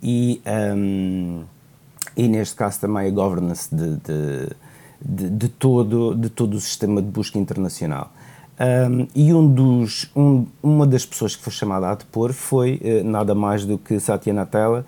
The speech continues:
que é o C E O da Microsoft, ahm, que veio dizer que, eh, em público, eh, que, eh, efetivamente, ahm, eh,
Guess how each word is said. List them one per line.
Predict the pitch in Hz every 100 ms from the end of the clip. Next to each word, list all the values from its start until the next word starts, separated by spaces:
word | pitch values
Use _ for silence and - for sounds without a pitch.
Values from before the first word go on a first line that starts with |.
| - - - -
que |
é | 107
o | 101
C | 92 - 98
E | 92
O | 87
da |
Microsoft, | 87 82 - 85 107 110 - - - - - - - -
ahm, | 127 127 123 127 123 120 113 -
que | - 156 160 127
veio | 110 131 123
dizer | 110 101 107 123
que, | - - 95 107 - 101 95 92 -
eh, | 98
em | 101
público, | 92 80 98 127 - - - - - - - 95
eh, | 101 98 98 95 95 98 - -
que, | - 135 139 - 127 123
eh, | 127
efetivamente, | 107 123 123 110 113 110 107 104 -
ahm, | 113 - 107 107 107 104 101 101 98 95 90 87 - - _ _ - _ - - - - - - -
eh, | 104 104 104